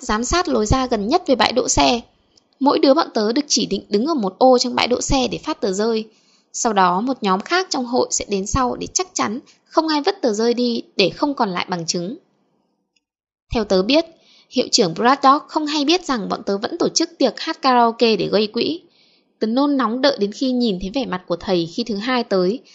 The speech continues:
Jen cho thầy biết số tiền bọn tớ thu được. Tiếng o o vang lên. Chào các bạn, chúc một ngày thứ Sáu vui vẻ.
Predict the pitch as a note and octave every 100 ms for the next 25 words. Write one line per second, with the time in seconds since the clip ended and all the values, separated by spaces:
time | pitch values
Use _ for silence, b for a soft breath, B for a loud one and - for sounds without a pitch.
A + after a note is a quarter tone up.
0 | b b - A#3 A#3 G#3+ G#3+ A3+ E3+ A#3
1 | D#4 - - F#3 C#4 G#3+ E3 - F3+ G#3+
2 | A#3+ G#3+ E3 - _ _ _ _ _ _
3 | _ _ _ _ _ - G3+ F#3 B3 A#3+
4 | A#3 A#3 A#3 A#3 A#3 A#3 G#3 G#3+ _ _
5 | _ _ _ _ _ _ _ _ _ _
6 | _ _ _ _ - C4+ A#3+ D4+ D#4 D4
7 | - - b b b - F#4+ F#4+ C4 A3+
8 | G#3 A3 A3+ A3 C#4+ D4+ C#4+ G#3 D#3